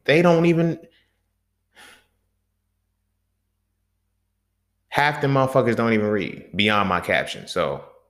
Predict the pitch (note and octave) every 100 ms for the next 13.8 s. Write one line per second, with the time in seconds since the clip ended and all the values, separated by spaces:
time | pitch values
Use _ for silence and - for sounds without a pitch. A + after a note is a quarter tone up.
0 | _ _ _ _ _ F#2+ G2+ F2+ F2+ G2
1 | E2+ D#2+ D#2+ D#2 - - _ _ _ _
2 | _ _ _ _ _ _ _ _ _ _
3 | _ _ - F#2 F#2+ F2+ F2+ - _ _
4 | _ _ _ _ _ _ _ _ _ _
5 | _ - F#2 G#2 A2 A2+ A2+ A2+ A#2 A#2
6 | A#2+ A2+ A#2 C3+ C3 B2+ - - C3+ C3+
7 | - E3+ - A2+ A2+ B2+ D3+ B2 - -
8 | - E3 A#2 A2+ - B2+ G#2+ - - B2
9 | D3 C#3+ C#3+ - - C3+ D#3 F3+ D#3 C#3+
10 | C3 D3 - - D#3 D#3 D3 A2 G2 F2+
11 | D#2 - _ _ _ - G#3+ G#3+ - D3
12 | C#3+ A#2 A2 A2 A2+ G#2 F#2+ F#2+ F#2 -
13 | F#3+ F#3+ F3 E3+ E3 E3+ E3+ G3